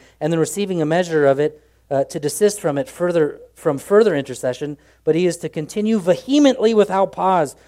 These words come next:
without restraining his energies, to cry aloud and spare not till the windows of heaven be opened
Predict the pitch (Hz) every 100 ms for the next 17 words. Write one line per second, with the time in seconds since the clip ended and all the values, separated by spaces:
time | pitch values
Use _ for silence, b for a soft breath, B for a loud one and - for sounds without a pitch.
0 | b 180 175 240 269 214 - 220 240 214
1 | 190 214 190 180 - 151 - 208 233 247
2 | 220 208 208 220 175 147 - - 220 226
3 | 202 196 196 196 b b _ 185 151 131
4 | 170 240 254 190 165 175 180 185 147 120
5 | - 165 185 208 202